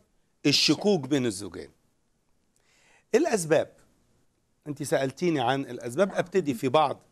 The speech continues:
Speaker 1: الأسباب. آه، مثلًا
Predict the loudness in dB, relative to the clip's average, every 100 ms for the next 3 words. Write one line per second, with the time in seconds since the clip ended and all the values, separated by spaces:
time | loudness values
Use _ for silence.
0 | _ _ _ -2 -2 -4 -6 -12 -12 -20
1 | _ _ _ _ _ _ _ _ 2 4
2 | 4 2 -4 _ _ _ _ _ -20 -20
3 | _ -4 2 2 0 -14